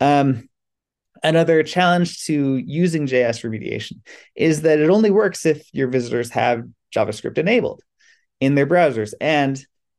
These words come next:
um, one point two percent from my research of internet users don't have, um, JavaScript enabled, which doesn't seem like a lot, but it's still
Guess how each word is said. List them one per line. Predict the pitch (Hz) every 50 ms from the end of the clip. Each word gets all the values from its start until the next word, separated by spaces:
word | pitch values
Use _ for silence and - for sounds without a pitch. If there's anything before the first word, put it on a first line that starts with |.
| _ -
um, | 127 131 131 127 123 120 117 117 - _ _ _ _ _ _ _ _ _ _ _ _ _ _ _ _ _ _ _ _ -
one | 160 156 180 190 190 170
point | 196 170 147 143
two | 190 165
percent | - 143 139 170 160 131 - -
from | 110 135
my | 160 185
research | 226 202 147 127 - - 107 113 - -
of | - 131 120 123 123
internet | 139 143 139 131 127 120 113 -
users | - 139 170 185 175 139 117 113 110 113 117 - - _ _ _ _ _ _ - 139
don't | 139 156 151 165 175 -
have, | - - - 123 117 110 104 104 101 - _ _ _ _ _ _ _ _ _ _ -
um, | 120 127 127 123 120 123
JavaScript | 123 131 127 120 117 117 - - - - -
enabled, | 104 - - - - - - - _ _ -
which | - 165 165 165 - - - - - _ _ _ 170
doesn't | 170 214 233 226 214 147 -
seem | - - - 254 294
like | 285 175 127 -
a | 104
lot, | 104 110 110 117 123 -
but | 160
it's | 156 151 147 -
still | - - - - 254 247 208 156 147 151 160 -